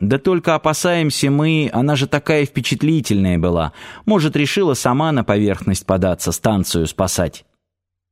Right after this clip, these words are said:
Нюта поняла, что опять оказалась крайней в чужой игре. Эта женщина, сперва казавшаяся такой участливой и милой,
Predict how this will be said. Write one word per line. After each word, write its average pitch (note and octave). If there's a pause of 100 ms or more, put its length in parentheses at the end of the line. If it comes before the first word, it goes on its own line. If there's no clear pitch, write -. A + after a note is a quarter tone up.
(600)
Нюта F#3+
поняла, C#3+
что A#2+
опять E3
оказалась B2
крайней B2
в -
чужой G2+
игре. E2+ (420)
Эта A#2
женщина, D3
сперва B2+
казавшаяся A2+
такой A2+
участливой G2+
и G2+
милой, C#3